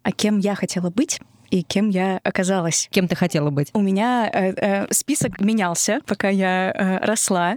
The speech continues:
Speaker 1: Я помню, что одно из первых желаний было, м, быть телеведущей, потому что была телеведущей по имени Екатерина. И, конечно же, ну, как бы здесь просто звёзды сходились, и мне тоже хотелось ей быть. В средней школе я захотела быть психологом.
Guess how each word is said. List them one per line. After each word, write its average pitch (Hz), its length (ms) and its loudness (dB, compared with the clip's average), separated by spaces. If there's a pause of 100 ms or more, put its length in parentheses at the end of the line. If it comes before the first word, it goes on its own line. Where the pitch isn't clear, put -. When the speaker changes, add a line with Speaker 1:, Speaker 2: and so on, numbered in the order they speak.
Speaker 1:
Я 196 240 0
помню, 190 580 0
что 180 680 0 (100)
одно 190 280 2
из 190 140 -2
первых 190 320 0
желаний 185 380 0
было, 180 460 0 (200)
м, 180 420 0
быть 196 120 0
телеведущей, 190 640 0
потому 185 260 -2
что - 180 -2
была 180 140 2
телеведущей 190 500 0
по - 80 0
имени 185 260 2
Екатерина. 185 600 0
И, - 20 0
конечно 185 420 0
же, 185 400 0
ну, 190 80 2
как 180 200 -2
бы 185 80 -2
здесь 185 460 0
просто 185 300 -2
звёзды 185 320 0
сходились, 185 540 0
и 190 40 2
мне 185 120 0
тоже 185 220 -2
хотелось 185 380 0
ей 208 160 0
быть. 185 360 -2
В - 60 -2
средней 175 460 0
школе 233 640 0
я 202 140 2
захотела 208 380 0
быть 185 180 -2
психологом. 202 640 0